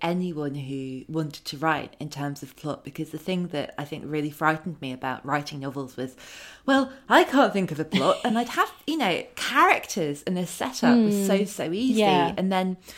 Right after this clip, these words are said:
Speaker 1: following them and seeing what happened and thinking, well, I think the book, in the books I love, the characters sort of dictate what happens.
Speaker 2: Mm.
Speaker 1: It's all a part of what they do, and that's fine. But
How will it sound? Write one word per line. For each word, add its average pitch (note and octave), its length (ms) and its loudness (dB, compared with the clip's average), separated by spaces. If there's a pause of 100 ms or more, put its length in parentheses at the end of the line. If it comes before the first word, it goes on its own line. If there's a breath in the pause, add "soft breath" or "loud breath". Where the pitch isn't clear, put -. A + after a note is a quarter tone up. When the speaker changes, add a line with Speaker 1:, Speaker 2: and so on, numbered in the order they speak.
(320 loud breath)
Speaker 1:
following G#3+ 380 4
them F3+ 120 -2
and F3 140 -4
seeing F3 260 -2
what D#3+ 180 -2
happened F3 580 -8 (100)
and E3+ 400 -4
thinking, E3+ 640 -8
well, F#3 160 0
I F3 100 2
think - 440 -10 (160)
the F#3 100 -4
book, F3 260 -2
in G3+ 80 4
the F#3+ 60 4
books - 220 -2
I C#3 60 -2
love, D#3+ 340 2 (260 loud breath)
the - 80 -10
characters F3+ 720 0
sort - 200 -4
of C#3+ 100 -12
dictate - 480 0
what - 160 -2
happens. G#3 400 0
Speaker 2:
Mm. F#3+ 60 2
Speaker 1:
It's F3 120 -2
all D#3+ 300 2
a - 40 -6
part C#3 440 -4
of C#3 160 -6
what - 160 -6
they D3 120 0
do, D3 240 0
and C3 140 -4
that's - 240 -8
fine. G3+ 400 0
But - 260 2